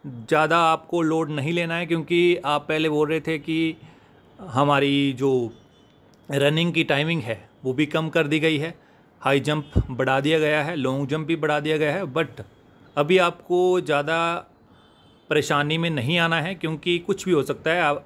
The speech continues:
अगर आपके ये डीजी पे नए आए हैं, हो सकता है, चांसेस हैं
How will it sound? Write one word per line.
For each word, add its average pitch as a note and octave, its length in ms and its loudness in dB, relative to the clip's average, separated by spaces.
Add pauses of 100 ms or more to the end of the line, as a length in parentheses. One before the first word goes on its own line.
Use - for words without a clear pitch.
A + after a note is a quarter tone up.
(140)
अगर F3+ 340 0
आपके C#3+ 420 -2
ये D3+ 380 0 (800)
डीजी D3 280 2
पे D#3 140 0
नए C#3 300 2
आए D3+ 200 0
हैं, F3+ 200 -8 (140)
हो E3 120 2
सकता D3 300 -4
है, E3 120 -6
चांसेस D3+ 480 -4
हैं D3 360 -2